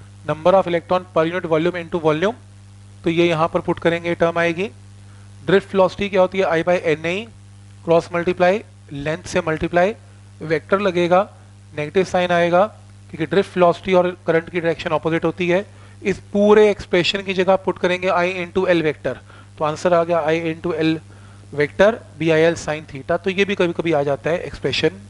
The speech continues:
तो ये भी आसान है। ठीक, ये भी बहुत आता है, expression for force per unit length between two wire। तो फोर्स per unit length में दो इनफाइनाइट वायर्स हैं,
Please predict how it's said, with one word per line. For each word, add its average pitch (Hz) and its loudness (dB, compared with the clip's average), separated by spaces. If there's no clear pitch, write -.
तो 151 -8
ये 143 -6
भी 135 -6
आसान 101 -12
है। - -16
ठीक, 165 2
ये 185 4
भी 214 4
बहुत 170 4
आता 165 4
है, 180 0
expression 165 -2
for 185 2
force 170 0
per 170 2
unit 170 -8
length 156 -6
between 147 -10
two 143 -8
wire। 110 -10
तो 165 0
फोर्स 175 2
per 170 2
unit 180 -4
length 165 -4
में 180 -2
दो 175 2
इनफाइनाइट 170 -4
वायर्स 156 0
हैं, 208 -4